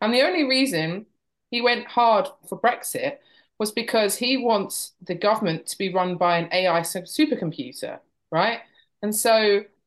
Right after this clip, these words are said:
um, he's not interested in nationalism or sovereignty or any of the positive things that a lot of people would associate with Brexit.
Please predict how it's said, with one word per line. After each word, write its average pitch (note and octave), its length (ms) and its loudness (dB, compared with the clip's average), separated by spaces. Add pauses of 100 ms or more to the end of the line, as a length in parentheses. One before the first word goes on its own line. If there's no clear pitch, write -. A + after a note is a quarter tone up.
(260)
um, F3+ 320 0
he's D4+ 240 2
not D4+ 260 4
interested C4+ 520 0
in F#3+ 120 -6
nationalism G3+ 800 -4
or E3 300 2
sovereignty F3+ 1000 -2 (500)
or D#3 640 2
any A#3+ 260 2
of G#3+ 160 2
the F#3 220 -4 (500)
positive D4+ 480 0
things G3 280 -2
that F#3+ 120 2
a - 40 2
lot D3+ 140 2
of C#3 100 -6
people G3 220 -2
would F3 100 -6
associate F3 500 0
with E3 140 -8
Brexit. F#3+ 440 -2